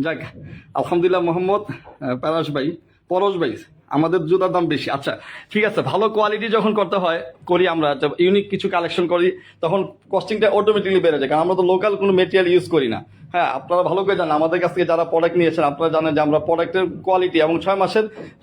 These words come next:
আমি সবসময় বলি, ছয় মাসের ওয়ারেন্টি বলি না, আলহামদুলিল্লাহ ছয় মাসের গ্যারান্টি বলি, যে আমাদের ম্যানুফ্যাকচারিং কোনো প্রবলেম যদি হয়ে থাকে, যদি এরকম হয় যে আমাদের প্রোডাক্টগুলো ম্যানুফ্যাকচারিং কোনো প্রবলেম হয়েছে আমাদের, আহ, so আপনারা কাস্টমারকে নতুন দিয়ে যাবেন এবং আমাদের কোম্পানি থেকে, আমাদের ফ্যাক্টরি থেকে নতুন নিবেন।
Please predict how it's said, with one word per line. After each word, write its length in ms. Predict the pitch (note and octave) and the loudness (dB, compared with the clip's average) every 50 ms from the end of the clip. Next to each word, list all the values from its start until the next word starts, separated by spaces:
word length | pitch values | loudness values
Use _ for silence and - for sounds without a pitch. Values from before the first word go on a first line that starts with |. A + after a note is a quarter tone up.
| - - - | -10 -6 -4
আমি 180 | C#3+ D#3+ G3 G3 | -2 -2 -2 0
সবসময় 320 | - G#3 G3 - A#3+ A#3 | 0 -2 0 0 0 0
বলি, 200 | G3+ F#3+ E3 C3+ | 2 0 0 0
ছয় 160 | - F#3+ F#3+ | -2 -2 0
মাসের 240 | F#3+ F#3+ F#3+ G#3+ G3+ | 0 0 2 2 2
ওয়ারেন্টি 360 | F#3 F#3+ G3 G#3 G#3+ F#3+ G#3+ | 2 2 2 0 0 0 0
বলি 220 | G3+ F3+ E3+ D3 C3+ | 2 2 2 2 2
না, 100 | C3 C3+ | 0 0
আলহামদুলিল্লাহ 340 | C#3+ - - F3+ F3 F3+ D#3 | -2 0 0 0 0 0 0
ছয় 140 | - G3 | 0 0
মাসের 240 | F#3+ F#3+ F3+ G#3 F#3 | 0 0 0 0 0
গ্যারান্টি 340 | D#3+ F3+ F#3 G3 F#3+ F#3 F#3+ | 0 0 0 0 0 0 0
বলি, 200 | D#3+ C#3+ A#2+ A#2 | 0 0 -2 0
যে 80 | B2+ C#3+ | -2 -2
আমাদের 320 | C#3+ D3+ D#3+ D#3+ F#3 E3+ | 0 0 0 0 2 2
ম্যানুফ্যাকচারিং 600 | F3 F#3+ G3+ G#3 G#3 F#3+ E3 - G#3+ G3 G#3 G#3 | 2 2 2 2 0 0 0 0 0 0 0 0
কোনো 220 | G#3 G3+ G3+ G3 | 0 -2 -2 0
প্রবলেম 320 | G3+ F#3 F3 F3 F#3+ G3 F#3 | 0 -2 -2 0 -2 0 0
যদি 160 | G3 F#3 F#3 | 0 2 2
হয়ে 180 | D#3 D#3+ D#3+ D#3+ | 2 2 2 2
থাকে, 340 | D#3+ D3 C3+ C#3 D3 D3+ D3+ D3+ - - - - - D3 | 2 0 0 0 -2 -2 -2 -8 -16 -20 -20 -18 -10 -2
যদি 220 | C#3+ E3 D#3+ E3+ | 0 2 2 4
এরকম 380 | F3 F3 F#3 F#3+ F#3 G3 F#3+ D#3+ | 2 4 2 2 0 0 -2 0
হয় 120 | F3 F3 | -2 0
যে 80 | E3 E3 | 0 0
আমাদের 260 | D#3 D#3+ E3 E3 F3 | 0 0 0 0 0
প্রোডাক্টগুলো 420 | F3 E3+ E3 E3 D#3+ D3+ E3 E3+ E3+ | 0 2 0 0 2 2 2 2 4
ম্যানুফ্যাকচারিং 580 | E3+ F3 F3+ F3+ F3 F3 D#3+ - E3+ E3 D#3+ | 4 2 2 2 0 0 -2 0 0 0 0
কোনো 140 | E3 E3+ E3+ | 0 0 0
প্রবলেম 320 | E3 E3 D#3+ D#3 E3 D#3+ | 0 0 0 2 2 2
হয়েছে 200 | D#3 D#3+ D3+ D#3+ | 2 0 2 0
আমাদের, 280 | D3 D3 D3+ D#3 E3+ D#3+ | 0 0 2 2 0 0
আহ, 640 | C#3+ D3 - - - _ _ C3 C3 C3+ C3 - - | -2 -6 -12 -20 -20 _ _ -2 -2 -2 -2 -2 0
so 60 | E3+ | 0
আপনারা 420 | E3 - - D3+ - F#3 F#3 F#3+ F#3+ | 0 0 -2 -4 -4 -2 -2 -2 0
কাস্টমারকে 460 | F#3+ F#3+ - - G#3+ G#3+ G#3 F#3+ G#3 | -2 -4 -4 -2 -2 -2 0 0 0
নতুন 280 | G#3 A3 G#3+ A#3 A#3 G#3+ | 0 0 0 -2 0 0
দিয়ে 140 | A3+ A3 | 0 0
যাবেন 200 | G3 G3+ F#3+ G3 | 0 0 0 0
এবং 200 | F#3 E3+ F3 E3+ | 0 0 -2 0
আমাদের 320 | C#3+ E3 E3+ F#3 F3+ G3+ G3 | 0 0 0 2 2 2 2
কোম্পানি 340 | G3+ G3+ G3 G3+ G3+ G#3 G3 | 2 0 0 0 -2 -2 0
থেকে, 180 | G#3+ G#3+ F#3+ | 0 2 2
আমাদের 260 | E3 E3+ F3 F3 F#3+ | 2 0 2 0 0
ফ্যাক্টরি 280 | - F3+ E3+ E3+ G3+ G3 | 0 -2 -2 0 2 2
থেকে 140 | G3 F#3+ F#3+ | 2 4 4
নতুন 280 | F3+ G#3+ A3 A#3 A#3 | 2 2 2 2 2
নিবেন। 300 | G#3+ F#3 D3 B2+ G#2+ G#2 | 2 2 2 0 -2 -4